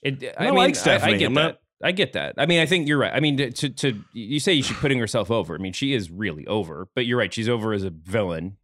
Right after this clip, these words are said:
Speaker 1: and if she's, you know, it, it's, it is kind of weird when she goes back and forth, but that's just, that's where we are. You know, we're, we're, we want work shoots.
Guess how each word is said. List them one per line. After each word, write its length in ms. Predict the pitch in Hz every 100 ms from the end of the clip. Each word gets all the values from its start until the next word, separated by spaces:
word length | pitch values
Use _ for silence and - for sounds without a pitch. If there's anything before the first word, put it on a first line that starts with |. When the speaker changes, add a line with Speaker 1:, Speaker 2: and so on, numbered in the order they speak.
| _
Speaker 1:
and 400 | 101 95 87 82 - - 107
if 100 | 98
she's, 440 | 107 95 85 -
you 240 | - 113 107
know, 160 | 90
it, 140 | 98 -
it's, 380 | - 73 104 -
it 120 | 127
is 140 | 123 110
kind 180 | 110 107
of 160 | 90 -
weird 280 | 104 104
when 100 | 95
she 140 | 92 104
goes 200 | 107 101
back 200 | 104 95
and 80 | 95
forth, 160 | 123
but 100 | 160
that's 180 | 196 202
just, 220 | 202 151 _ - 135
that's 200 | 156 -
where 220 | 131 139
we 100 | 131
are. 300 | 123 78 - _ _ _
You 100 | 107
know, 300 | 117 139 131
we're, 220 | 104 123
we're, 260 | 120 139 147
we 200 | 117 131
want 460 | 175 170 175 175 165
work 240 | 135 143
shoots. 500 | - 120 107 101 -